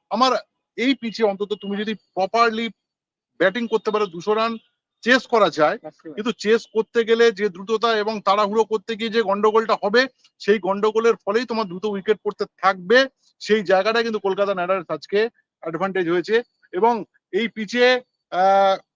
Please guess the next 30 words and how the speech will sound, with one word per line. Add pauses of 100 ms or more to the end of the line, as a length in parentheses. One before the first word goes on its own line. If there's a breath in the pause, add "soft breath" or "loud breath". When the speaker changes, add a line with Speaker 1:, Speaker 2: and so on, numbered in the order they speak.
(100)
Speaker 1:
এই
পিচে (760)
টসে
জিতে (500)
ফিল্ডিং
করার
সিদ্ধান্ত
নিয়ে (380)
রান
চেস
করব,
এই
ভাবাটা
কিন্তু
খুব
ভুল
হয়েছে
বলে
আমার
মনে
হয়
সানরাইজ-,
সানরাইজার্স
হায়দ্রাবাদের। (320 soft breath)
আর
কলকাতা
নাইট
রাইডার্সের
আজকে
কিন্তু